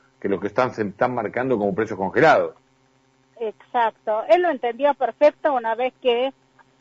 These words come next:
Speaker 2: eh, uno le demostró, le mostró, le dijo, eh, le mostramos documental, pero entendió. Por eso nos dio un plazo de quince días para negociar entre nosotros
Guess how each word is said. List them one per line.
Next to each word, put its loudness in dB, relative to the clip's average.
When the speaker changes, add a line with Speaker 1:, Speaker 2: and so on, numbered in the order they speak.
Speaker 2:
eh, 0
uno 6
le -2
demostró, 2
le 0
mostró, 2
le 0
dijo, 4
eh, -2
le 4
mostramos 6
documental, 2
pero 2
entendió. 0
Por 0
eso 0
nos -2
dio -6
un -6
plazo -2
de 2
quince 0
días 2
para 2
negociar -2
entre -8
nosotros 0